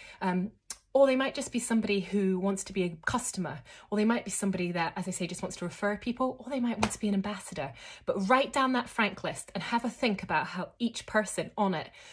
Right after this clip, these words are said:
could potentially, in one way or another, help support you, right? Because you shouldn't be embarrassed about what you're doing. What you're doing is amazing. If you were opening a restaurant or a cafe or a gym, which unfortunately right now, those things can't open, but we can. But if you were opening one of those,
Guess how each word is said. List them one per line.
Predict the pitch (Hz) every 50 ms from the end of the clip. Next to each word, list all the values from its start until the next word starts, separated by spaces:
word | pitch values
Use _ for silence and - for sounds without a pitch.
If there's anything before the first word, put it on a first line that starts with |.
| - - _ _
could | - - 233 - -
potentially, | - - - - 220 208 - - - - 196 180 175 175 - - -
in | 208 190 196 196 196 185
one | 214 208 226
way | 214 208 202 196
or | 190 190
another, | 190 208 214 180
help | 165 - - 196 -
support | - - - - - 302 330 - -
you, | - - 139 - - - - - - - -
right? | 190 185 214 233 - -
Because | - 262 - -
you | 320
shouldn't | 302 - - 349 349 370
be | 339 339
embarrassed | 330 311 302 302 302 294 247 - -
about | 240 233 -
what | - 180
you're | - 208
doing. | 214 - 240 208 175 160 165 175
What | 185 208 - 262
you're | 254
doing | 226 262 247 233 220
is | 202 196
amazing. | 196 202 208 220 226 196 160 156 160
If | 165 -
you | 240 240
were | 247
opening | - 262 - - 247 226 202
a | 180
restaurant | 180 208 208 - - - 208 190
or | 180 180
a | 185
cafe | - - 214 214 - - 196
or | 185 175 160
a | 160
gym, | 160 - 196 175 160 160 180
which | - - -
unfortunately | - 196 - 208 185 - - - - 180
right | 185 196 190 -
now, | 202 185 170 156 - - - - - -
those | - 220 226 220
things | - 220 220 -
can't | - - 254 285 254 -
open, | 185 165 - - 170 143 156 160
but | - -
we | 220 202 240 247
can. | 247 - 262 294 254 165 143 151 - - - - - - - -
But | - -
if | 254 240 - 233
you | 226
were | 190 190 247 277 285
opening | 240 233 214 - - 202 170 170
one | 160 156
of | 156 -
those, | - 147 147 147 147 175 - - -